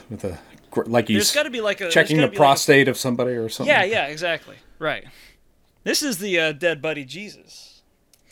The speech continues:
Speaker 1: No, he's got, like, a thumbs
Speaker 2: Oh,
Speaker 1: up
Speaker 2: that's
Speaker 1: and
Speaker 2: right.
Speaker 1: he's
Speaker 2: Yeah,
Speaker 1: like,
Speaker 2: yeah.
Speaker 1: yeah.
Speaker 2: Wait.
Speaker 1: Or i-, is it, like, the, the thumbs up back here? And he's, I don't, I don't.
Speaker 2: This is also the archery move. Wait,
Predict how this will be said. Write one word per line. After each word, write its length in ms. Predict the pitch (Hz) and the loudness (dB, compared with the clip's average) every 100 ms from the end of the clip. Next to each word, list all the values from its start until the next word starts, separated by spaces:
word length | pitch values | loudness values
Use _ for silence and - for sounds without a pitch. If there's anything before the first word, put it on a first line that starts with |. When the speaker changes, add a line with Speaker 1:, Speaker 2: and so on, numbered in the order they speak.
| - - - _ _ _ _ _ | -20 -20 -20 _ _ _ _ _
Speaker 1:
No, 140 | - 160 | 4 4
he's 140 | 139 | 6
got, 140 | 160 135 | 4 4
like, 120 | 127 | 2
a 80 | 117 - - - - | -2 -6 -20 -6 4
thumbs 260 | 160 156 | 4 6
Speaker 2:
Oh, 20 | 208 | 8
Speaker 1:
up 60 | |
Speaker 2:
that's 200 | 233 247 | 8 8
Speaker 1:
and 80 | - | 4
Speaker 2:
right. 60 | 156 | 0
Speaker 1:
he's 80 | |
Speaker 2:
Yeah, 160 | 156 156 | 0 0
Speaker 1:
like, 120 | 143 | 0
Speaker 2:
yeah. 120 | 139 | -2
Speaker 1:
yeah. 160 | 117 110 | -2 -2
Speaker 2:
Wait. 220 | 147 147 _ - - - | -4 -10 _ -14 -12 0
Speaker 1:
Or 160 | 139 151 | 6 6
i-, 40 | 160 | 8
is 400 | 160 147 143 143 | 8 6 4 4
it, 100 | 123 | 4
like, 220 | 117 - | 2 2
the, 100 | 110 - | -2 -2
the 80 | 113 | -6
thumbs 380 | - 147 139 | 2 4 6
up 160 | 135 110 | 2 4
back 220 | 120 110 | 2 2
here? 140 | 131 117 | -2 -2
And 80 | 98 | -4
he's, 80 | - | -6
I 220 | 95 104 | -2 0
don't, 140 | 92 | -2
I 100 | 71 | -4
don't. 140 | 78 - - - - | -10 -14 -20 -20 -10
Speaker 2:
This 200 | 170 185 | -8 -4
is 100 | 175 | -2
also 360 | 208 - 208 | 0 0 -2
the 200 | 170 165 | -4 -6
archery 460 | 165 185 - 180 160 | -4 -6 -6 -8 -8
move. 480 | 143 143 143 151 - | -8 -10 -10 -14 -18
Wait, 340 | 131 147 180 | -10 -8 -8